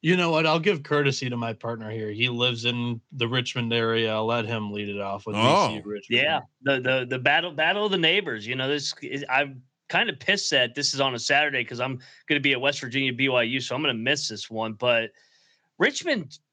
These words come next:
Speaker 3: the hottest team maybe in the country. They've won, what, eleven in a row. They just beat Dayton, but they're going to the Siegel Center. And I, this is a back-to-back road spot for Richmond. They got some staples on Richmond. V C U is,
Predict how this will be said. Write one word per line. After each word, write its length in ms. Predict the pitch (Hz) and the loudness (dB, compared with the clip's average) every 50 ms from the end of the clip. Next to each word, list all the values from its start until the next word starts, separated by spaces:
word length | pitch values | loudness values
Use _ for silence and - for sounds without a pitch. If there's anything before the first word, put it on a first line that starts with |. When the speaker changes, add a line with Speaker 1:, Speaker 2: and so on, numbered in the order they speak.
| _ _ - | _ _ -12
Speaker 3:
the 80 | - | -4
hottest 340 | - 196 214 240 233 - - | 0 0 0 0 0 -2 -2
team 160 | - 208 190 | -2 0 2
maybe 260 | 180 185 190 196 185 185 | 2 2 2 2 0 -2
in 60 | 165 | -4
the 60 | 139 | -4
country. 380 | 135 - 156 180 180 - - 110 | -4 -2 -2 -2 -2 -2 -4 -4
They've 100 | 110 113 | -4 -2
won, 240 | 113 127 127 120 117 | -2 -2 -2 0 0
what, 160 | 123 123 117 | 0 0 0
eleven 320 | 110 107 127 139 147 143 147 | 2 2 2 2 2 2 0
in 120 | 147 143 | 0 0
a 40 | 135 | 0
row. 200 | 131 139 143 143 | 2 2 2 2
They 140 | 131 127 117 | 2 -2 -2
just 300 | 104 - 143 147 143 - | -2 -2 -2 -2 0 0
beat 280 | - 143 143 131 113 | 0 0 0 -2 -2
Dayton, 520 | - 131 135 143 147 147 147 143 139 135 127 _ _ _ _ _ _ _ _ _ _ _ _ _ _ _ - | 0 2 2 2 2 2 0 0 -2 -6 -10 _ _ _ _ _ _ _ _ _ _ _ _ _ _ _ -10
but 100 | 127 - | -10 -10
they're 100 | - 117 | -6 -2
going 280 | 135 185 233 262 269 233 | 0 0 0 0 -4 -6
to 40 | 208 | -6
the 100 | 170 156 | -4 -4
Siegel 380 | - - - 185 175 - 117 | 0 2 2 2 2 0 -6
Center. 460 | - - - 110 101 95 95 95 - _ _ _ _ _ - | -10 -8 -8 -8 -8 -8 -10 -14 -16 _ _ _ _ _ -2
And 520 | 131 135 131 127 123 120 120 117 113 113 - - _ - | 0 2 2 2 2 0 0 -2 -4 -6 -8 -10 _ -2
I, 200 | 139 143 135 123 | -2 0 0 -2
this 140 | 131 147 131 | -4 -8 -8
is 60 | - | -8
a 60 | 120 | -6
back-to-back 560 | 101 - 147 175 190 - - 196 190 185 185 | -2 0 2 2 0 0 -2 -2 -2 -2 0
road 260 | - 156 151 151 151 143 | 0 0 0 0 0 -2
spot 320 | - - 151 143 143 - | 0 0 2 2 2 0
for 120 | - 123 | -4 -4
Richmond. 680 | 120 120 120 120 - - - 117 117 113 110 113 113 113 _ _ _ | -2 -2 -2 -2 -4 -6 -6 -4 -4 -4 -4 -6 -8 -12 _ _ _
They 80 | - 156 | -2 0
got 160 | 185 240 240 | 0 0 0
some 120 | - 269 | -2 -4
staples 520 | 233 - - 220 202 175 151 - 165 135 143 | -6 -2 0 2 2 2 0 -2 -4 -2 0
on 140 | 143 131 127 | -2 0 0
Richmond. 600 | 127 127 127 123 - - 127 123 123 123 127 123 | -2 -2 -2 -4 -6 -4 -2 -2 -2 -2 -4 -4
V 120 | 113 139 160 | -2 -2 -2
C 160 | 160 - 170 | -2 -2 -2
U 380 | 156 151 156 156 151 160 165 165 _ _ - | 0 2 2 2 0 -2 -6 -8 _ _ -10
is, 240 | 127 127 127 - | -6 -4 -2 -4